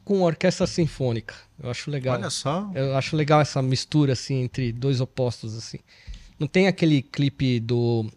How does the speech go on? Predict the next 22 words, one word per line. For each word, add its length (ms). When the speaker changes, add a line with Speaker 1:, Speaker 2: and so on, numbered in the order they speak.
Speaker 1:
Scorpion? 640
É, 760
como 140
é 40
que 120
é 20
aquela 260
música? 320
O 40
Hur-, 180
Hurricane. 680
Já 140
viu 200
o 20
Hurricane? 640
Speaker 2:
Do 240
Speaker 1:
Joga 360
no 140
YouTube 480
Hurricane, 800
do 100
Scorpion, 580